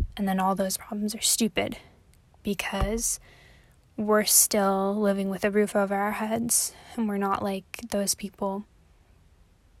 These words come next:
Really crazy thought. And I don't know, that's just what's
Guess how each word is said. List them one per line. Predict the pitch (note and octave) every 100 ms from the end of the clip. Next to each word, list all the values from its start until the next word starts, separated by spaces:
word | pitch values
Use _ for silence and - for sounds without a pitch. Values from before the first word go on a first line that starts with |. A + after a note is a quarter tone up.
| _ _ _ _ _ _ _ - - - - _ - - -
Really | G#3+ G#3+ G#3+ G#3
crazy | - G#3 G3+ F#3+ G3
thought. | - G3 F#3+ G3+ - _ _ _ _ _ _ - - - _ _ _ _
And | G#3 F#3+ F3+ F#3 F#3+ F#3+ - - - - - - - - - - - - - - - - - - _ -
I | G#3
don't | G3+
know, | G3+
that's | G3+ -
just | - A#3 A3
what's | G#3+ - -